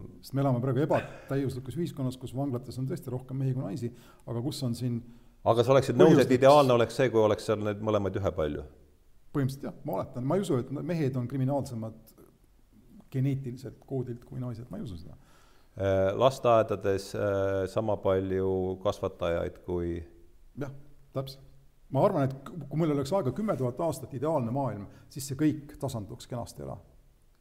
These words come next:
Speaker 1: Tänast maailma kümme tuhat aastat veel midagi ei juhtuks, siis me oleksime seal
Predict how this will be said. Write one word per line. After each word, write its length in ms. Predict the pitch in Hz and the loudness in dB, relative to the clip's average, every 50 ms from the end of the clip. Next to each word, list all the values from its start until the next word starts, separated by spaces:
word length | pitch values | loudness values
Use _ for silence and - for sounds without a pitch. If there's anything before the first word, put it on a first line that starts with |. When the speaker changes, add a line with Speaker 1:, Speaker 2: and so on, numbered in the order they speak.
| _ _ _ _ _ _ - | _ _ _ _ _ _ -4
Speaker 1:
Tänast 280 | 143 156 156 135 - - | 0 0 2 0 0 -2
maailma 300 | 135 151 147 131 120 117 | 0 2 2 2 0 0
kümme 220 | - 165 143 127 135 | -2 0 0 0 -2
tuhat 140 | 139 - - | -2 -4 -4
aastat 300 | 127 113 - - 113 - | -6 -6 -6 -12 -16 -10
veel 160 | - 214 202 175 | -6 -6 -4 -4
midagi 280 | 135 139 131 117 120 151 | -2 -2 -2 -2 -2 -4
ei 20 | |
juhtuks, 380 | 196 175 - - 131 131 - - - - - - | -6 -6 -8 -10 -12 -14 -14 -18 -20 -20 -20 -20
siis 180 | - - 151 113 | -12 -8 -4 -2
me 80 | 123 147 | 0 0
oleksime 320 | 139 120 - - 123 113 | 0 -2 -4 -6 -8 -6
seal 300 | 98 160 160 120 110 | -4 -2 -2 -2 -4